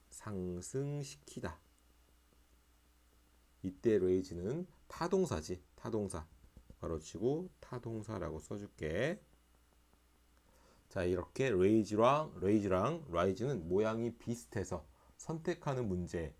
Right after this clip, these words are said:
어법 문제로 많이 출제가 되는데 지금은 뒤에 목적어를 가지고 있는 타동사,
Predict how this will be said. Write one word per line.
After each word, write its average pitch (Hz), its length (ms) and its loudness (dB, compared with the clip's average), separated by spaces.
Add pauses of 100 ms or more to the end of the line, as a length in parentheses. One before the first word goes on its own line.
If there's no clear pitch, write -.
(100)
어법 135 360 0
문제로 107 340 0
많이 90 240 -2
출제가 110 480 -4
되는데 85 600 -4 (340)
지금은 120 760 2 (280)
뒤에 98 260 4
목적어를 117 1120 4
가지고 98 500 2
있는 92 400 0 (220)
타동사, 165 800 -4